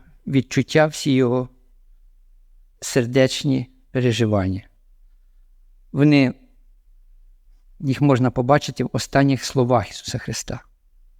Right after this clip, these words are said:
Останні слова, які були сказані ним під, під час розп'яття на Голгофському хресті. Читаємо, перша фраза, яку сказав Христос, записана в Євангелії від Луки, двадцять третій розділ,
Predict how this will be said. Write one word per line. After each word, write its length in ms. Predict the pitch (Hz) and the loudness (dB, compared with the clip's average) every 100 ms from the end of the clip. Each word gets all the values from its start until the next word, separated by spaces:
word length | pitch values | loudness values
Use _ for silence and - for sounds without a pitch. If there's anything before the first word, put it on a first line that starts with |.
| _ _ _ | _ _ _
Останні 320 | - - 123 120 | -8 0 2 2
слова, 340 | - 123 147 | 0 0 2
які 180 | 139 131 | 2 0
були 180 | 131 120 | -2 -2
сказані 500 | - 135 127 123 117 | -2 0 2 0 0
ним 240 | 123 127 _ _ _ _ - _ _ _ _ _ - | 0 0 _ _ _ _ -20 _ _ _ _ _ -12
під, 400 | 123 - - - | -10 -12 -14 -10
під 140 | 120 | -6
час 240 | - 123 139 | -2 -2 -2
розп'яття 640 | 113 - 107 143 139 147 - | -4 -4 -2 0 0 0 -4
на 140 | 120 | -2
Голгофському 600 | 110 107 117 117 - 117 | -2 0 -2 -2 -6 -6
хресті. 560 | - 107 - - 101 - _ _ _ - _ - _ - - _ | -6 -8 -8 -8 -10 -10 _ _ _ -20 _ -20 _ -20 -20 _
Читаємо, 680 | - 127 147 135 131 123 - _ _ _ _ _ - _ _ _ _ _ | -4 0 4 4 4 2 -2 _ _ _ _ _ -20 _ _ _ _ _
перша 340 | - 139 - 117 | -2 -2 0 -4
фраза, 500 | - 139 147 135 135 _ _ _ _ _ _ _ _ _ _ | 0 2 2 0 -6 _ _ _ _ _ _ _ _ _ _
яку 180 | - | -8
сказав 320 | 120 - 131 117 | -6 -2 0 0
Христос, 400 | 131 - 151 127 | -4 0 0 0
записана 520 | 127 131 - 127 117 - - - _ _ _ _ _ | -2 -6 -4 -4 -4 -10 -20 -20 _ _ _ _ _
в 20 | 131 | 0
Євангелії 340 | 160 190 165 | 2 4 2
від 140 | 151 | 0
Луки, 240 | 139 147 180 | -2 0 2
двадцять 300 | 147 - 147 | 2 -2 -2
третій 280 | 147 - 131 | -2 0 0
розділ, 400 | 180 156 156 | 2 2 0